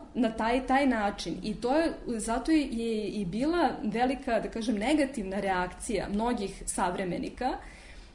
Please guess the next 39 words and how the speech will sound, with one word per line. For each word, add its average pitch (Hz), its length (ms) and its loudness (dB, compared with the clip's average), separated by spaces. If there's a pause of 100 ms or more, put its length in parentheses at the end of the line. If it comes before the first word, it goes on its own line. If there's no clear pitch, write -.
(120)
zato 220 240 -4
što 277 160 -2
su 277 120 2
rekli, 277 280 2
„Pa 254 80 0
dobro, 254 300 2
sad, 226 300 -2
e, 208 300 2
vi 233 100 -4
ste 269 180 0 (180)
zabeležili 226 760 2
samo 262 300 4
jedan 294 380 6
način 185 440 0 (320)
kako - 280 2
to 220 180 4
može 180 320 0
da - 120 -8
se - 180 -4
otpeva. - 440 -4
To 220 160 0
može 233 320 2
da 254 80 4
se 262 140 2
otpeva, 254 360 2
na 262 120 6
primjer, 269 260 4
na 247 100 4 (100)
pet, 220 260 0
deset 180 460 0
načina.” - 480 -6 (360)
I 233 140 -2
to 262 140 4
je 269 60 4
nešto 269 320 2
što - 160 -2
ne 254 180 4
može 285 280 2
s-, 294 140 -2